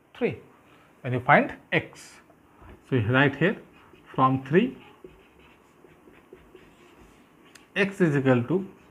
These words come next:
seven minus y. So x is equal to seven minus value of y is two.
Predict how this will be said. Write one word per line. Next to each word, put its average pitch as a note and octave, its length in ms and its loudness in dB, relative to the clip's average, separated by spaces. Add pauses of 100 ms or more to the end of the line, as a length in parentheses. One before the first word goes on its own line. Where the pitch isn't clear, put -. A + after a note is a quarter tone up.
(140)
seven B2+ 460 -4
minus D3+ 400 -4
y. F#3 180 -4 (840)
So D#3 80 0
x F3+ 260 0
is D3+ 100 2
equal A#2+ 280 0
to F#3+ 280 -6
seven B2+ 380 0
minus C#3 380 0
value B2 320 0
of C3+ 120 -4
y C#3 140 0
is C#3 240 -4
two. B3+ 260 -6